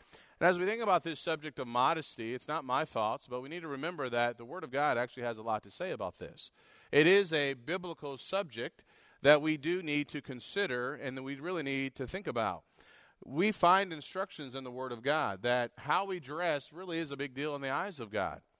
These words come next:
that modesty, it really does matter. How we dress as Christians, it really does say a lot about us.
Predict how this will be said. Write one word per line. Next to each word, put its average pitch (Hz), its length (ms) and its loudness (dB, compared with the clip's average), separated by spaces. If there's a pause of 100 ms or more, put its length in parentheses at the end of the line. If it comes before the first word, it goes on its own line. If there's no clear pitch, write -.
that 156 160 2
modesty, 151 640 4
it 135 80 -4
really 165 420 -4
does 127 560 2 (260)
matter. 104 640 2 (400)
How 185 260 8
we 196 140 0
dress 151 340 2
as 143 160 -8
Christians, 127 600 -8
it 135 80 -4
really 165 200 -4
does 165 160 2
say 170 140 -4
a 151 80 0
lot 143 220 2
about 147 260 -2
us. - 320 -12